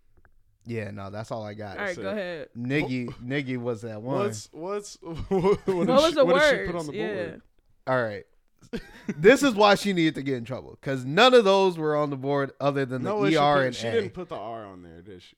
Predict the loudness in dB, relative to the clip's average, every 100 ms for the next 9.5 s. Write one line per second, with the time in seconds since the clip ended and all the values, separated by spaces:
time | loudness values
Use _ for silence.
0 | _ -20 -10 -8 -6 -6 -6 -4 -2 0
1 | 0 -2 -6 -6 -2 0 8 8 8 4
2 | 2 2 -10 -16 _ _ -10 -6 -4 -6
3 | -8 -10 -10 -6 -2 -2 -6 -6 -2 -2
4 | -4 -16 -16 -20 -20 -4 -2 -2 -4 -10
5 | -8 -10 -8 -10 -8 -6 -6 -10 _ _
6 | _ _ _ _ _ _ _ -10 -6 -6
7 | -6 -6 -8 -10 -14 -14 -12 -12 -12 -8
8 | -6 4 8 8 10 8 8 -2 -2 -2
9 | -4 -2 -8 -8 -10